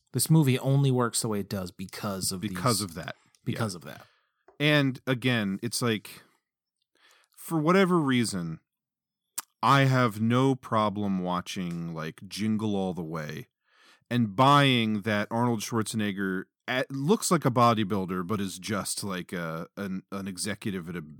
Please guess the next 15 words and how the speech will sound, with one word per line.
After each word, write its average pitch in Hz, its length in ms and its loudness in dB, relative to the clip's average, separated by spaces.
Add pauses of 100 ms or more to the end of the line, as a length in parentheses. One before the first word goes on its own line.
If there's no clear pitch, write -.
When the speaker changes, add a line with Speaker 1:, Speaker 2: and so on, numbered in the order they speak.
Speaker 2:
at 90 80 -8
a 82 180 -10 (380)
company, - 460 -6 (220)
right? 95 200 -4
Speaker 1:
Mm-hmm. 120 100 -18 (380)
Speaker 2:
I 143 40 6
don't 175 80 8
know 196 80 6
why 131 440 4
I 135 80 4
have 127 240 2
no 123 140 2
problem 120 420 2
buying 113 340 2
that. 113 240 -2